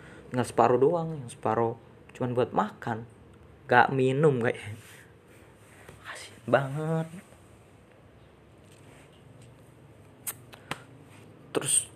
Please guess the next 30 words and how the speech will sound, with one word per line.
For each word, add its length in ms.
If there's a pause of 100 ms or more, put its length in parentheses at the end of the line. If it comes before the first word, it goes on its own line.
(160)
kayak 320
di 80
san-, 400
di 320
tempat 320
kerja 240
saya 160
juga 240
banyak 240
yang 160
ngeluh. 400 (1200)
Mereka 320
kan 320 (2000)
lagi 320
nggak 160
produksi 640
ya, 80 (400)
terus 160
dikasih 320
kerjaan 400
yang 160
beda 320
dari 160 (560)
biasa 480
mereka 320
lakuin. 480 (320)
Ada 160
yang 160
ngeluh, 240 (880)
"Gue 160